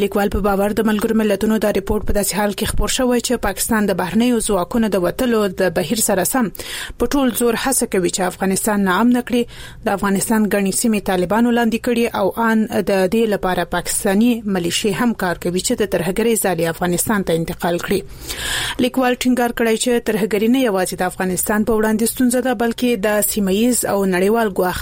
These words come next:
دی چې باید مخنیوی وشي او باید په ګډه ترهګرۍ ځالې د تمویل سرچینې او ملاتړ ادارې له منځه یوړل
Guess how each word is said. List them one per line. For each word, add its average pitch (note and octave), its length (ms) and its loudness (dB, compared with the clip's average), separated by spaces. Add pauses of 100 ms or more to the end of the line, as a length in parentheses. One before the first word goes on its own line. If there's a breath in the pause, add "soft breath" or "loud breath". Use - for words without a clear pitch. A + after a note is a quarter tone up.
دی F3+ 100 2 (120)
چې F#3 260 2
باید F#3+ 300 0
مخنیوی G#3+ 400 0 (100)
وشي F3 260 0
او E3+ 140 2
باید G3+ 260 0
په G#3 140 2
ګډه A#3 200 0 (140)
ترهګرۍ G3+ 440 2 (120)
ځالې G#3+ 280 2 (100)
د G#3+ 100 -4
تمویل F#3 380 0
سرچینې G3+ 420 2 (640 loud breath)
او G3+ 80 4 (180)
ملاتړ F#3+ 460 2
ادارې F3+ 400 2 (200)
له G#3 80 4 (200)
منځه G3 280 2 (100)
یوړل E3 240 4